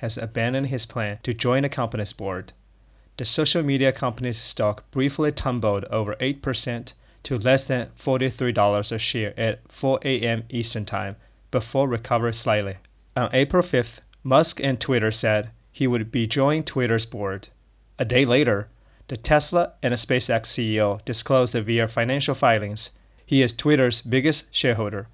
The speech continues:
holding a nine point two percent stake in the firm. Musk would have been appointed to the Twitter's board on Saturday, but the world's richest man informed the company on the day that he would not, in fact, be taking the board seat.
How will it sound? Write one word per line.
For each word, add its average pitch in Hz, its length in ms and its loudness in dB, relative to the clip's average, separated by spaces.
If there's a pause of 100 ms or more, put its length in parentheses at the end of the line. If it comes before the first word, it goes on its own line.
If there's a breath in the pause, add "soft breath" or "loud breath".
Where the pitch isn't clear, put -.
(280 soft breath)
holding 123 280 2
a 107 60 -2
nine 123 200 0
point 143 240 -4
two 131 120 -4
percent 113 340 -2
stake 113 300 0
in 113 100 -4
the 104 60 -6
firm. 98 340 -12 (460)
Musk 143 340 4
would 131 140 2
have 120 200 0
been 117 200 -4
appointed 151 380 0
to 135 140 0
the 120 80 0
Twitter's 120 420 0
board 120 220 -4
on 107 120 -2
Saturday, 120 580 4 (560 soft breath)
but 117 160 -2
the 127 80 2
world's 120 380 2
richest 143 440 2
man 127 220 0
informed 127 420 0
the 123 60 -2
company 139 420 -2
on 117 200 -2
the 113 100 -2
day 127 380 2
that 113 240 2
he 131 160 -2
would 117 180 -2
not, 127 400 0
in 127 120 -6
fact, 120 280 -2
be 131 100 -4
taking 113 360 -4
the 110 60 -2
board 110 220 -2
seat. - 400 -4